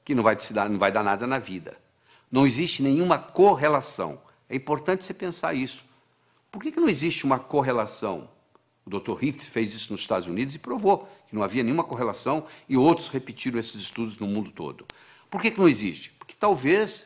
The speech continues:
a escola esteja ensinando coisas que não têm muita aplicabilidade. Eu digo sempre o seguinte, às vezes o que, o que cai na prova não cai na vida. Quer dizer, você estuda aquilo de uma forma pra passar,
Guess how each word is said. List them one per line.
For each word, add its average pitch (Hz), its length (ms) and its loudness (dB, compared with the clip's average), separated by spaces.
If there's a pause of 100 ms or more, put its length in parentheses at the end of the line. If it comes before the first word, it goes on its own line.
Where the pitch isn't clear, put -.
(100)
a 147 80 -10
escola 180 500 6
esteja 147 420 0
ensinando 131 640 2 (500)
coisas 170 320 4
que - 140 -2
não 190 140 0
têm 175 120 4
muita 175 220 0
aplicabilidade. 165 960 0 (500)
Eu 117 140 0
digo 127 220 -2
sempre 151 260 -4
o 139 60 -8
seguinte, 113 320 -2
às 98 120 -4
vezes 135 200 -2
o - 20 -16
que, 131 100 -2
o 120 200 -2
que 120 180 -4
cai 131 180 2
na 113 120 4
prova 131 320 2
não 151 80 -4
cai 147 180 0
na 170 80 2
vida. 123 420 -2 (280)
Quer 104 80 -14
dizer, 107 80 -2
você 110 280 -4
estuda 127 460 0
aquilo 98 380 -8
de 101 100 -14
uma 98 140 -2
forma 95 380 -2
pra - 180 -10
passar, 101 340 -6